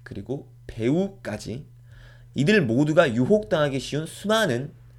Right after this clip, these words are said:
그다지 아름답지 않은 요소들이 존재합니다. 그리고 요즘에는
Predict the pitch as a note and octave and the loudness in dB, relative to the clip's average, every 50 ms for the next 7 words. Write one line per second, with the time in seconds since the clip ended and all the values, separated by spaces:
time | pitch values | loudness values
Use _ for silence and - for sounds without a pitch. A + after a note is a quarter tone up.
0 | - - - - - - - - - - - - D#3 D3 C#3 C#3 D#3 F3+ F3 - | -20 -20 -20 -20 -20 -20 -20 -20 -14 -12 -6 -4 -2 -2 -2 -4 -6 -8 -8 -8
1 | - A#2+ A#2 C3 E3+ F#3 G3+ G3 G#3 F#3+ - - - - - - - E3+ F3+ D#3 | -8 -6 -2 0 0 0 0 -2 -4 -4 -6 -8 -14 -18 -16 -10 -4 -2 -2 -2
2 | A#2+ A2 C3 E3 F3 F3 D#3+ C#3+ C3 C3+ A#2+ B2 C3 D3 D3 C3 A#2+ A#2+ A2+ C3+ | -2 -2 -2 -2 -2 0 -2 -2 -2 -4 -6 -4 -4 -4 -4 -2 -4 -4 -2 -2
3 | C3+ C3+ A#2+ G#2 A#2 A#2 G#2 D2+ - - - - - - - - - - - - | -4 -4 -4 -2 0 0 0 -2 -4 -10 -18 -20 -20 -20 -20 -20 -20 -20 -20 -20
4 | - - - - - - - - - - - - - - - - - - - - | -20 -20 -20 -20 -20 -20 -20 -20 -20 -20 -20 -20 -20 -20 -20 -20 -20 -20 -20 -20
5 | - - - - - - C#3+ D3+ E3+ E3 G3 - - - - G#2+ G#2+ A2 A2 - | -20 -20 -20 -20 -10 -4 -2 -2 0 0 -2 -4 -4 -6 -6 -4 -4 -4 -4 -2
6 | F3 F#3+ F3+ B2+ G2 F#2 F#2+ - | -2 -2 -2 -4 -4 -6 -8 -12